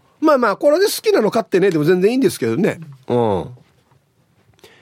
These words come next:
こんにちは。焦げたパンのような肌って好きですか？エックスエルの女です。いいんじゃないですか、健康的で。はい。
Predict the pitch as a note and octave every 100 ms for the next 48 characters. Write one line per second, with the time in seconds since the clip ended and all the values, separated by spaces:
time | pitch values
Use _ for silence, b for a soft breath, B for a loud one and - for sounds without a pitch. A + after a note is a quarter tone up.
0 | b - C#3 C#3 - C#3 C3 - F#3+ G3
1 | E3+ D3+ E3+ E3 D3 D3 C3 C3+ C#3+ -
2 | B2 - C3 G#2+ - A2+ - D3+ - A#2+
3 | D3 C3+ C#3+ A#2+ G#2+ F2+ - - B B
4 | B - G#2 G#2+ A2 - D#3 C3 A2+ G2
5 | G#2 - F2+ F2+ G2+ D#2 - _ - F#2+
6 | F#2+ D#2+